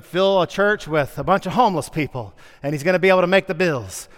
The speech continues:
But at the end of the day, God is blessed continually as the word's been preached. You guys have been obedient, and we are a testament to what God can do if a church will just full throttle go in what God calls them to do. We weren't supposed to be here, but I believe we're here, and we're the healthiest that we've ever been.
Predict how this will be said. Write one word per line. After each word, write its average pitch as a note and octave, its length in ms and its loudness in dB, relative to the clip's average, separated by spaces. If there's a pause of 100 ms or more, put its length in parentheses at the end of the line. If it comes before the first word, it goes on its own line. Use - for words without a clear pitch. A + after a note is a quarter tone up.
(140)
But F3 160 2
at D#3+ 80 -4
the F#3 100 -2
end G#3 140 0
of G3+ 60 0
the F#3 80 -2
day, E3+ 540 2
God E3 280 2
is E3+ 100 0
blessed E3 360 -2
continually F3+ 640 -2
as C3 100 -4
the B2+ 100 -8
word's D#3 300 -2
been C#3+ 140 -6
preached. E3 500 -6
You D#3+ 120 -12
guys E3+ 240 0
have C#3 100 -10
been D#3 120 -4
obedient, D3+ 520 -4
and C#3 160 -6
we F#3 140 0
are E3+ 120 0
a D3+ 60 -2
testament D#3 540 -4
to D3+ 100 -8
what C#3+ 140 -4
God D3 280 0
can D3 160 -8
do D#3 280 -2
if C#3 100 -6
a C3+ 40 -10
church D#3+ 280 -6
will C#3 80 -10
just C3+ 240 -10 (240)
full F3+ 260 0
throttle D#3 480 0
go D3+ 280 -2
in C#3 80 -4
what C3+ 140 -4
God C#3 240 -2
calls C3+ 280 -6
them B2+ 140 -10
to C3 120 -12
do. B2 300 -4 (360)
We D3+ 140 0
weren't F#3 220 0
supposed F#3+ 220 -4
to E3+ 60 -12
be F3+ 140 -2
here, F3+ 180 2
but D#3 120 -2
I E3+ 100 6
believe F3 300 0
we're D3+ 80 -4
here, F3+ 260 -2
and D3+ 160 -4
we're C#3 100 -6
the C3+ 80 -6
healthiest D3+ 520 -4
that C#3 60 -10
we've C3 180 -2
ever B2 200 -2
been. G#2+ 200 -12